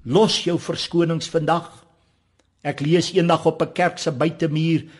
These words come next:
staan hierdie kragtige woorde. Dit gaan nie oor wat die kerk vir jou kan doen nie, maar wat jy vir die kerk kan doen. My luisteraar, dit was Jesus Christus se gesindheid.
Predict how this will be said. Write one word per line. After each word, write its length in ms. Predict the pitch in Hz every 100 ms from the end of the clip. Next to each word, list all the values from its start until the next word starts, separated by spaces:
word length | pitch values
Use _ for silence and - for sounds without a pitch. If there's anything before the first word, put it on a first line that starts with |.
| -
staan 240 | - 160 156
hierdie 480 | 143 165 165 147 - _
kragtige 680 | - 160 165 - - - 160
woorde. 560 | 117 151 143 120 135 - - _ _ _ -
Dit 180 | 175
gaan 180 | - 220
nie 140 | 214 208
oor 260 | 208 196
wat 120 | 175
die 180 | 180 175
kerk 260 | - 202 -
vir 140 | 185
jou 360 | 151 143 208 208
kan 220 | 165 135
doen 160 | 131 156
nie, 200 | 135 - - _ _ -
maar 140 | 127
wat 260 | 127 135 95
jy 320 | 139 170 156 - - -
vir 100 | 139
die 200 | 135 -
kerk 300 | 170 160 -
kan 160 | 143 127
doen. 280 | 123 113 - - _ _ _ _ _ _ -
My 80 | 165
luisteraar, 520 | 190 180 - 180 -
dit 200 | 180 202
was 220 | 190 180
Jesus 440 | 135 170 196 202 -
Christus 480 | - 185 - 185 175
se 80 |
gesindheid. 720 | 165 180 - 185 160 170 151